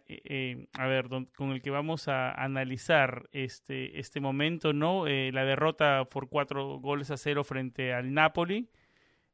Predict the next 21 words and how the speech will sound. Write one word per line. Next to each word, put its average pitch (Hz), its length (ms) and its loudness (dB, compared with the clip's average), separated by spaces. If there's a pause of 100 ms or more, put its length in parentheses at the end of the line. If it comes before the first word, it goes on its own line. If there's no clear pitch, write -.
(200)
en 135 200 -2
el 127 160 -4
Estadio 147 340 2
San 139 240 0
Paolo, 170 480 8
que 139 180 -2
pronto 147 360 0
va 143 80 4
a 139 40 0
cambiar 143 280 2
el 139 100 0
nombre 160 400 4
a 127 140 -2
Diego 127 240 0
Armando 139 340 0
Maradona. 156 640 2 (1080)
Eh, 135 680 -4 (1200)
más 214 380 8
que 311 320 0
por 170 480 4
cómo, 233 1120 4